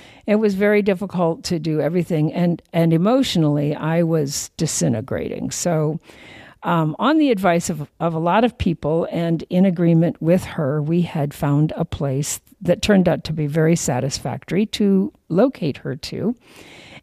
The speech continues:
And we were getting ready to do this. And on the day of her relocation, uh, we, uh, the only way we could move her was by ambulance. So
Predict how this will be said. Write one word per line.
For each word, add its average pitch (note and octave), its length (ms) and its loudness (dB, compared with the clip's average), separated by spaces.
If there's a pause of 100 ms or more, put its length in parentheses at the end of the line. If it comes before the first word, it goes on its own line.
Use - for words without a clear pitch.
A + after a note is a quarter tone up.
(120)
And F3 400 0
we F3 160 -2
were E3+ 140 -2
getting F3 280 0
ready E3+ 220 0
to D#3+ 120 -10
do D#3+ 200 -4
this. - 400 -10 (100)
And D#3+ 200 2
on D#3+ 160 0
the D#3+ 100 0
day D#3+ 280 0
of A#3 120 -2
her B3 160 -2
relocation, A3+ 1000 -2 (640)
uh, D3 380 -2
we, G#3+ 600 2 (200)
uh, D#3 300 -4
the F#3+ 140 0
only C#4 140 4
way G#3+ 120 4
we F#3 140 2
could D#3+ 240 -2
move F#3 260 2
her C#3+ 180 -6
was C#3 240 -4
by C#3+ 260 -2
ambulance. - 920 -4
So D3 500 0